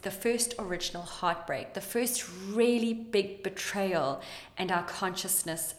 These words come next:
fragments. And that's when your ego gets formed. So your ego is usually formed before the age of seven.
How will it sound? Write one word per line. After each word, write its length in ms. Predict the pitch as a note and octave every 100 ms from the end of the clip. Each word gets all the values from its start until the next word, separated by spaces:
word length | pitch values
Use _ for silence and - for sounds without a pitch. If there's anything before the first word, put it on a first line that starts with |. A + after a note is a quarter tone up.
| -
fragments. 840 | - E3+ D#3+ C#3 A2 - - - - - - - - -
And 180 | F#3+ F#3
that's 320 | G#3+ A3+ -
when 140 | A3
your 180 | F3+ D#3+ -
ego 280 | G3+ G3 F3+
gets 260 | D#3+ D3+ -
formed. 460 | - - - -
So 160 | - -
your 300 | F#3 F3+ F#3
ego 280 | - A3+ A#3
is 160 | A3 G3
usually 260 | F3+ -
formed 400 | G3 D#3+ D#3 D#3
before 240 | D3+ - E3+
the 100 | A2+
age 180 | D#3+
of 100 | D#3
seven. 480 | - - - - -